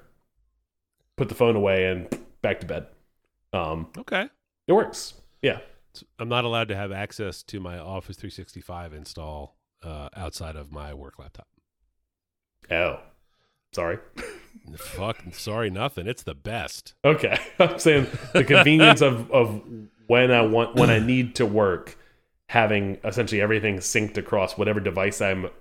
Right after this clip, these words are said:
Speaker 1: that is most convenient for me is, is nice.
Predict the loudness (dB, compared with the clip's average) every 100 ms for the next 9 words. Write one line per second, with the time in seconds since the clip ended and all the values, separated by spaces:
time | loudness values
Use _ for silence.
0 | -8 -4 -4 -4 -6 -4 -4 -2 -2 -2
1 | -2 0 0 0 -4 -8 -10 -10 -14 -16
2 | -16